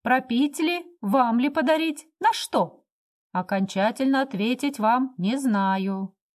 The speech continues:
«Ну уж, пожалуйста, не врите». Захаров беспомощно пожал плечами и снова вздохнул.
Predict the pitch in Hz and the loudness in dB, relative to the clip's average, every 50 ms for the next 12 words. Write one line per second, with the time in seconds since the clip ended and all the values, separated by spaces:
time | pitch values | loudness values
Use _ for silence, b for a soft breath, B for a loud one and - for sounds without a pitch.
0 | _ _ _ _ _ _ _ - 202 240 269 277 262 - - 285 294 294 381 466 | _ _ _ _ _ _ _ -2 0 0 0 0 -2 0 0 0 2 2 2 2
1 | 480 453 415 - - 403 381 392 370 370 370 339 247 - - - 185 170 - _ | 4 2 0 0 -2 -2 -2 0 0 0 2 0 0 -2 -4 -8 -10 -10 -12 _
2 | _ _ _ _ _ _ _ _ _ _ _ _ - 196 226 226 - - 381 370 | _ _ _ _ _ _ _ _ _ _ _ _ -8 -6 -6 -4 -2 0 0 0
3 | 302 262 220 214 247 233 - - - 302 302 277 233 - - 220 214 - - 208 | 0 0 -2 -4 -4 -4 -4 -4 -2 0 0 0 0 0 -2 -4 -2 0 -2 -2
4 | 202 226 240 233 220 226 - 175 175 175 - - 277 320 359 349 330 330 330 - | 0 0 -2 -2 -4 -4 -6 -8 -8 -8 -4 -2 -2 -2 -2 -2 -6 -8 -8 -10
5 | _ - 202 190 - - 196 214 254 285 269 269 254 233 220 185 - 214 214 - | _ -8 -8 -8 -6 -4 -2 0 0 0 0 0 0 -2 -4 -2 -2 -2 -4 -4
6 | - - 196 180 170 165 156 | -4 -6 -6 -4 -6 -8 -14